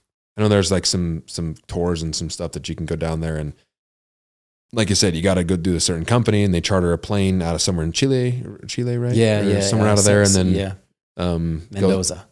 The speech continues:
Speaker 1: Yeah, and then they go south. You're there for a little bit, and then
Speaker 2: Wait, no, not Mendoza. Mendoza's Argentina. Flying to Santiago, then you go to Punta Arenas,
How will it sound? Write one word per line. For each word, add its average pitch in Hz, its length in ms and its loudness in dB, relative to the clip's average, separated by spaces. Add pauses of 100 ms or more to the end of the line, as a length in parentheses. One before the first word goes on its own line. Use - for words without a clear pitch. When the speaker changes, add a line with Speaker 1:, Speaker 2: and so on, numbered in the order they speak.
(140)
Speaker 1:
Yeah, 98 240 0
and - 80 -18
then 92 180 0
they 95 80 2
go 90 160 2
south. 104 560 2 (320)
You're 98 80 -6
there 92 160 4
for 92 380 0 (100)
a 92 60 -6
little 90 240 0
bit, 90 160 0
and 85 100 -4
then 85 160 -8
Speaker 2:
Wait, 120 160 -2
no, 135 140 2
not 147 180 -2
Mendoza. 98 560 -4 (320)
Mendoza's 104 380 -2
Argentina. 101 600 -2 (280)
Flying 117 220 0
to 104 60 0
Santiago, 104 560 0
then 98 140 -2
you 95 60 -2
go 95 100 0
to 95 140 -6
Punta 123 280 -2
Arenas, 95 460 -2